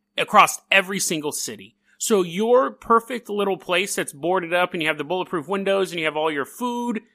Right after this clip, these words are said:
and your gold and your guns, you're, it's a death trap. Everything will burn in a zombie apocalypse. Absolutely everything. And that's the one thing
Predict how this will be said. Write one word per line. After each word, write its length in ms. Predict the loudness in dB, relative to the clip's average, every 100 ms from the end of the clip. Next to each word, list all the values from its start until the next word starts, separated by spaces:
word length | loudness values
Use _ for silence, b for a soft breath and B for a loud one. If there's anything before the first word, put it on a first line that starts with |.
| b
and 80 | -6
your 120 | -6
gold 520 | 0 4 6 6 4
and 120 | 0 -6
your 100 | -4
guns, 380 | -2 -2 -4 -10 _
you're, 180 | -4 -2
it's 220 | -2 -4
a 40 |
death 300 | 0 0 0
trap. 240 | -8 -16 -18 _ _ _
Everything 720 | 6 6 6 0 2 0 0
will 160 | 0 -2
burn 460 | 2 2 2 0
in 180 | -2 -2
a 60 | -2
zombie 360 | 0 0 0
apocalypse. 640 | -2 -2 -6 -6 -20 -18 -12 2
Absolutely 680 | 4 4 0 -2 -4 -6 -10
everything. 380 | -10 -14 -12
And 100 | -4
that's 200 | -2 -2
the 120 | -2 -2
one 380 | 0 0 0
thing 480 | -2 -4 -2 -2 -4